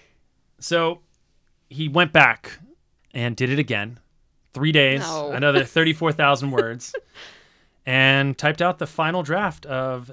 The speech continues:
Speaker 1: Jekyll and Hyde. Um, obviously, it's a, a, he didn't type it out. He wrote it out. Obviously, it's an influential book. Everyone knows what Jekyll and Hyde is. And
Speaker 2: Oh, it was the
Speaker 1: it's a
Speaker 2: first, it was the first, um,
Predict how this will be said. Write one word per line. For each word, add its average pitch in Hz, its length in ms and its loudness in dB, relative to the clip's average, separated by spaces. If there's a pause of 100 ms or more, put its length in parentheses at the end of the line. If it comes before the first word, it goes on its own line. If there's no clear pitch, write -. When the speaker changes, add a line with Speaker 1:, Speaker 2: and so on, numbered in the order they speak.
Speaker 1:
Jekyll 147 400 -8
and 160 120 -6
Hyde. 147 380 -10 (460)
Um, 123 600 -2 (280)
obviously, 120 460 -2
it's 117 140 -6
a, 117 360 -2
a, 117 120 -8 (140)
he 117 80 -4
didn't 113 160 -6
type 101 180 -8
it 95 60 -8
out. 101 180 -8
He 120 100 -12
wrote 123 180 -4
it 101 80 -4
out. 104 200 -6 (260)
Obviously, 135 380 2
it's 127 120 -6
an 123 120 -8
influential 123 360 -6
book. 135 280 -6
Everyone 123 320 -8
knows 117 220 -10
what 117 200 -10
Jekyll 120 320 -8
and 110 100 -12
Hyde 117 220 -8
is. 147 340 -10
And 123 140 -10
Speaker 2:
Oh, 311 120 0
it 302 40 0
was 294 80 -2
the 285 60 -6
Speaker 1:
it's - 100 -10
a 285 40 -4
Speaker 2:
first, - 380 -6
it 233 40 -6
was 233 140 -6
the 226 100 -8
first, - 500 -10 (120)
um, 196 560 -6